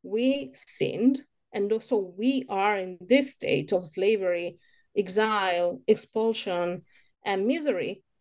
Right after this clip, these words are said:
because we are not good Jews. So this is still present in a, in the background of this chronicle, but there is a, there is, I would say, um, um,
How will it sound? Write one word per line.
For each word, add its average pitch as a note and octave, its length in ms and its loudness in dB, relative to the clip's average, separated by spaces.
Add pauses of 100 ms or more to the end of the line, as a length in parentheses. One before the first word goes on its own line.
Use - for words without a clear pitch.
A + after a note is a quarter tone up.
(280)
because B3+ 420 -2
we B3 400 -2
are G#3 140 0
not F#3+ 340 0
good F#3 160 -2
Jews. - 360 -2 (720)
So G3 600 0 (260)
this D#4+ 240 0
is F4+ 140 0
still C#4+ 240 2
present F#3+ 680 -4 (260)
in A#3+ 240 2
a, A#3 120 -2 (180)
in A#3+ 140 2
the C4 80 2
background A3 680 -2 (100)
of F#3+ 160 2
this G3+ 140 0
chronicle, G#3+ 600 0 (800)
but D#4 320 2 (460)
there B3+ 320 2
is D4 220 -8
a, A3+ 200 0 (500)
there C4+ 240 2
is, C#4 140 -8
I B3+ 100 4
would A#3+ 160 0
say, B3+ 420 0
um, A#3 300 -4
um, A3 400 2